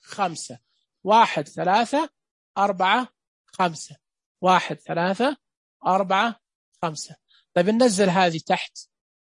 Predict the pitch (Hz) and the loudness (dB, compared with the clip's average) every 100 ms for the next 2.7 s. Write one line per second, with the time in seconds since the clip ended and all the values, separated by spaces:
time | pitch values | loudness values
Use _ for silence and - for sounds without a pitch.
0 | - 160 226 - 202 - 185 165 170 147 | -8 -2 0 2 0 2 0 0 0 -2
1 | 156 - _ _ _ - 233 233 190 151 | -4 -12 _ _ _ -4 0 0 0 -4
2 | 131 143 - 165 135 123 - | -6 -10 -10 -4 -4 -4 -12